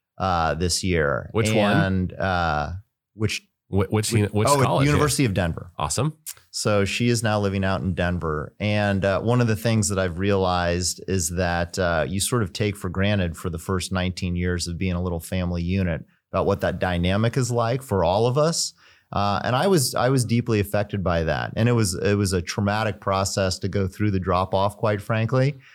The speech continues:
Speaker 1: Uh, those of you who have had, uh, you know, kids and kind of gone through that, that process. Uh, but, uh, even in the last couple of weeks to see her thriving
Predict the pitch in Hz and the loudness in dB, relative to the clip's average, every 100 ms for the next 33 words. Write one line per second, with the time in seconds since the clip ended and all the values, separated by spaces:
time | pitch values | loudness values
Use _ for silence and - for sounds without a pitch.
0 | - 101 95 107 104 95 104 95 101 98 | -6 -2 2 2 2 2 2 4 4 2
1 | 87 95 92 90 85 - 95 90 80 98 | 2 0 0 -2 -8 -6 -2 -2 0 0
2 | 92 87 95 92 98 92 90 92 98 87 | 0 0 0 0 -2 -2 -2 -2 0 -2
3 | 85 98 98 98 101 - - - 107 107 | -2 -2 0 0 -2 -8 -20 -8 -4 -4
4 | - 107 110 - 120 127 131 - - 120 | 0 0 0 2 2 2 0 -2 0 0
5 | 110 - 110 117 113 - 110 107 135 151 | 0 -2 2 2 0 0 0 0 0 2
6 | 147 123 110 113 104 139 113 92 92 101 | 4 4 2 0 -2 -2 0 0 0 -2
7 | 101 - 90 - 104 98 87 - 98 98 | -2 -4 -4 0 2 0 -2 -2 0 0
8 | 92 92 90 | 0 0 -2